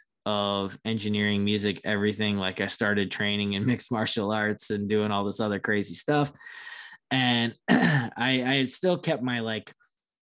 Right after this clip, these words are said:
we'll say my toe in the pool, you know what I mean? But, like, not, not like I should have. And then I will leave the band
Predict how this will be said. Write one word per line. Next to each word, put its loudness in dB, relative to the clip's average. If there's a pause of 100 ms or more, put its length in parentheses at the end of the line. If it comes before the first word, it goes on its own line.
(140)
we'll 0
say 2
my 0
toe 4
in 4
the 2
pool, 4
you 2
know 0
what 0
I -2
mean? -2
But, -4
like, -4
not, 0 (500)
not 2
like 2
I -2
should 0
have. 0 (840)
And 4
then 2 (540)
I 2
will 6
leave 2
the 0
band -2